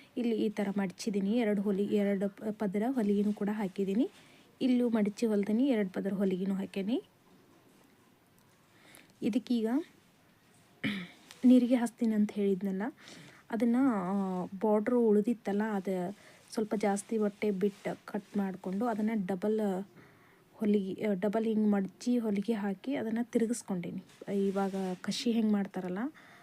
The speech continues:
ಆ, ಬ್ಲೌಸ್ದು ಕಷಿ, ಹಿಂದೆ ಕಟ್ಟ ಕಷಿ ಮಾಡ್ತಾರಲ್ಲ, ಆ ಥರ ಹೊಲ-, ತಿರುಗಿಸ್ಕೊಂಡಿದ್ದೀನಿ. ತಿರುಗಿಸ್ಕೊಂಡು ಇದ್-, ಇದನ್ನು ನೀರಿಗೆ ಮಾಡಿ ಇಲ್ಲಿ, ಆ, ಸ್ಲೀವ್ಸಿಗೆ ಹಚ್ಚಕ್ಕಂತೇಳಿ.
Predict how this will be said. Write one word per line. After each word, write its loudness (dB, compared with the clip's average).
ಆ, -2
ಬ್ಲೌಸ್ದು 0
ಕಷಿ, 0
ಹಿಂದೆ 2
ಕಟ್ಟ -8
ಕಷಿ -6
ಮಾಡ್ತಾರಲ್ಲ, -4
ಆ -2
ಥರ -6
ಹೊಲ-, -2
ತಿರುಗಿಸ್ಕೊಂಡಿದ್ದೀನಿ. 0
ತಿರುಗಿಸ್ಕೊಂಡು 0
ಇದ್-, -2
ಇದನ್ನು 2
ನೀರಿಗೆ 4
ಮಾಡಿ 2
ಇಲ್ಲಿ, -2
ಆ, -4
ಸ್ಲೀವ್ಸಿಗೆ 2
ಹಚ್ಚಕ್ಕಂತೇಳಿ. -6